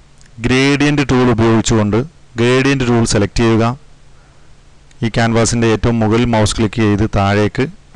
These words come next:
drag ചെയ്യുക. അപ്പോൾ ഇതിൽ ഇത്തരത്തിലുള്ള ഒരു gradient color നമുക്കിവിടെ ലഭ്യമാകും. ഈ ലെയറിന് ഗ്രേഡിയന്റ് തേർട്ടി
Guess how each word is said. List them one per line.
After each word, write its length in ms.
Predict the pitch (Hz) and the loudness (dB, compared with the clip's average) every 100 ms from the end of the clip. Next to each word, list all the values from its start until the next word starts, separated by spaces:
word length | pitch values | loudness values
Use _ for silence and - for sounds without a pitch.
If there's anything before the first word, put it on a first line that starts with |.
| 107 | -6
drag 340 | 92 98 104 104 | -2 0 0 0
ചെയ്യുക. 240 | 92 87 82 - - - - - - - - - - - - - - - - - | 0 0 -2 -6 -16 -20 -20 -20 -20 -20 -20 -20 -20 -20 -20 -20 -20 -20 -20 -8
അപ്പോൾ 120 | 135 | -4
ഇതിൽ 120 | 127 139 | -2 -2
ഇത്തരത്തിലുള്ള 500 | 123 139 123 131 123 120 | 0 -2 0 0 2 2
ഒരു 100 | 117 113 | 2 0
gradient 560 | 110 110 113 120 123 123 - | 0 2 2 0 0 -2 0
color 220 | 107 104 85 - - - - - - - - - - - - | 0 0 -2 -10 -20 -20 -20 -20 -20 -20 -20 -20 -20 -20 -6
നമുക്കിവിടെ 420 | 107 104 107 101 104 131 - - - 113 | -4 -2 0 0 -2 -6 -16 -18 -10 -4
ലഭ്യമാകും. 540 | 104 90 107 101 98 107 - - - - - - 117 | -2 0 0 0 -2 -4 -10 -20 -20 -20 -10 -4 -2
ഈ 20 | 123 - - - | -2 -6 -18 -6
ലെയറിന് 320 | 110 113 113 107 | -2 0 -2 -2
ഗ്രേഡിയന്റ് 500 | 107 107 107 117 117 113 | 0 0 2 0 0 0
തേർട്ടി 240 | 110 104 | 0 0